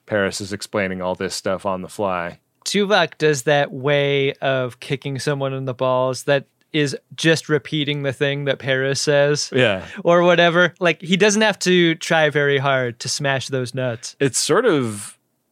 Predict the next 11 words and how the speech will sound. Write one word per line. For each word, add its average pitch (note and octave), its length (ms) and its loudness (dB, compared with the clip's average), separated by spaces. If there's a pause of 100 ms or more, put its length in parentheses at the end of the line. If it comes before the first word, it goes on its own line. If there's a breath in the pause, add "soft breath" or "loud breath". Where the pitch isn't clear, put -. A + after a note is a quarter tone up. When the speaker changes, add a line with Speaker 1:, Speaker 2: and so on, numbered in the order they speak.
(500)
Speaker 1:
very B2 800 0
similar B2+ 580 2
to A2 440 0
what A2 240 0
Harry C3+ 300 2
was G#2 200 -2
doing G#2 340 0
in G#2 80 -4
the G2+ 80 -6
first G#2+ 380 -2
scene. G2 560 -4